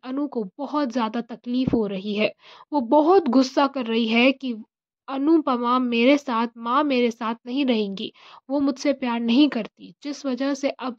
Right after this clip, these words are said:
छोटी अनु की खातिर अनुपमा देश छोड़कर जा रही है।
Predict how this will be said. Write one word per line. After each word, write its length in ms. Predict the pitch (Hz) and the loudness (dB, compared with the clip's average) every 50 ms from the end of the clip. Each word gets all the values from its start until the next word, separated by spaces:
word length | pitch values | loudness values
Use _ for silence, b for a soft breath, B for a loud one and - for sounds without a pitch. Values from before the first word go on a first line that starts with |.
| _ _ | _ _
छोटी 360 | - 254 254 262 254 330 311 | -10 -8 -8 -6 -4 -4 -4
अनु 240 | 277 262 254 254 254 | -4 -2 -4 -4 -4
की 160 | 254 _ 233 | -6 _ -20
खातिर 440 | - - 233 240 240 - 240 202 _ b b b b b b b | -14 -10 -10 -10 -8 -10 -14 -20 _ b b b b b b b
अनुपमा 580 | 277 262 277 320 320 - 285 262 247 247 247 254 | -6 -2 0 0 0 0 -2 -2 0 0 0 0
देश 520 | 214 190 _ - 247 254 285 277 - - | -2 -4 _ -2 -2 0 0 -2 -4 -8
छोड़कर 440 | - - 240 220 214 208 - 208 202 | -2 0 2 2 2 0 -2 -6 -6
जा 200 | 196 208 196 196 190 | -4 -4 -4 -4 -4
रही 240 | 185 180 220 226 | -4 -2 -2 0
है। 140 | 214 208 - | 0 0 -2